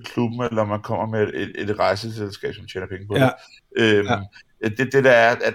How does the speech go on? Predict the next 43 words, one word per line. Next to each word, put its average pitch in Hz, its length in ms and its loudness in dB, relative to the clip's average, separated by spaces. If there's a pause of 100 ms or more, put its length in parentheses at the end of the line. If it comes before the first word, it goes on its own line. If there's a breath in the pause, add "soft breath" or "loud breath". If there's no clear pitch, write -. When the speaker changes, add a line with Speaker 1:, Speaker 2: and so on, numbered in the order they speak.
Speaker 1:
at, 110 80 -4
at 113 200 -2
vi 120 120 -4
blev 117 200 0
budt 117 140 -2
velkommen 117 340 -2
på 123 100 -4
stadion 113 380 -2
af 110 80 -6
klubben, 117 400 -4
og, 107 280 2
og 98 120 -2
der 101 60 -2
blev 98 100 -6
budt 98 260 -10
velkommen 107 340 0
til 110 140 -10
Danmark 107 340 -2
Spurs, 107 360 0
og 110 60 -14
der 104 60 -14
står 104 160 -4
på 104 200 -4
banner, 107 320 0
"Welcome 104 240 -4
to 107 100 -20 (100)
Denmark 101 220 -6
Spurs", 104 500 0 (420 soft breath)
når 107 80 -2
vi 98 140 -4
kommer 104 220 0
Speaker 2:
Nice. 87 100 -2
Speaker 1:
ind - 60 -10
til 110 80 -16
stadion, 80 320 -6
også 101 220 -2
i 107 40 -6
løbet 104 380 0
af 95 140 0
kampen. - 440 -6 (420 loud breath)
Øhm, 101 800 6 (200)
det 113 160 -2
kommercielle, 123 720 0